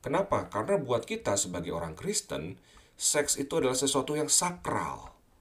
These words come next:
Jadi kita sama sekali tidak perlu terkejut kalau kitab Kidung Agung itu masuk ke dalam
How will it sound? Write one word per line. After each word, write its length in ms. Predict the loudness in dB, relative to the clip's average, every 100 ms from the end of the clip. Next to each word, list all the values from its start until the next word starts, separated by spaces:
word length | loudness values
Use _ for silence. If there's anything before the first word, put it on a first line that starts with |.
| _ _ _ -4
Jadi 240 | 0 2
kita 240 | 2 0 2
sama 240 | 2 0
sekali 240 | -2 -2
tidak 320 | -2 0 0 0
perlu 160 | -4
terkejut 640 | -4 -6 -4 0 0 -2 -10
kalau 320 | -2 0 0
kitab 400 | -2 -4 -4 -4
Kidung 320 | -4 -4 -4
Agung 240 | -6 -6
itu 320 | -8 -4 -2 -2
masuk 400 | -2 -4 -4 -4
ke 20 | -4
dalam 320 | 0 0